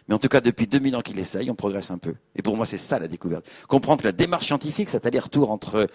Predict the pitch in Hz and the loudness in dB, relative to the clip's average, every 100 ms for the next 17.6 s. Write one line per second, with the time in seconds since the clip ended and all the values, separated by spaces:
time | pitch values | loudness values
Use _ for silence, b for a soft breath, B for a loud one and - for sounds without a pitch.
0 | b - 117 - 117 117 95 101 98 - | b -4 -2 0 -2 -4 -6 -8 -8 -6
1 | 101 95 98 117 98 98 92 82 95 123 | -6 -4 -4 -4 -4 -6 -10 -8 -6 -6
2 | - b b - 123 107 101 98 - 101 | -8 b b -4 -2 -2 -4 -6 -8 -8
3 | 101 92 85 - - 117 117 120 127 156 | -6 -8 -8 -8 -2 2 4 4 2 2
4 | 127 B B B 123 117 123 127 110 - | 0 B B B 2 4 4 2 -2 -4
5 | 113 98 117 110 107 107 110 110 110 107 | -6 -4 -2 -2 -4 -2 -2 -2 -2 0
6 | 107 107 113 110 120 110 101 110 117 110 | 0 0 -2 -2 -2 -4 -2 -2 0 -2
7 | 107 - 113 113 120 110 104 107 113 104 | -2 -4 -4 -2 -4 -4 -2 -2 -2 -6
8 | 104 117 113 - 127 104 117 117 - 131 | -6 -6 -6 -6 -6 -4 -4 -6 2 4
9 | 123 135 113 - 110 151 B B B - | 6 4 0 -4 -2 -2 B B B -4
10 | 113 110 107 104 98 110 113 127 117 101 | 0 2 2 0 0 0 2 0 0 -2
11 | 135 - - 117 117 107 95 123 135 B | -2 -2 -2 0 0 0 4 4 2 B
12 | B B - 98 101 92 - 98 95 95 | B B -12 -8 -6 -8 -6 -6 -6 -8
13 | 90 87 101 - - 120 - 143 - 113 | -8 -8 -8 -8 -8 -4 0 0 0 -4
14 | 110 107 139 - 117 107 180 165 139 127 | -4 0 -2 -2 -4 -2 -2 2 2 2
15 | 117 113 - - - 233 240 151 123 127 | 0 -4 -8 -16 2 2 4 4 6 6
16 | 127 135 101 117 120 95 - - 90 113 | 6 2 0 -2 -2 -2 -6 -14 -2 0
17 | 104 95 143 190 151 | 0 -4 -2 -2 -4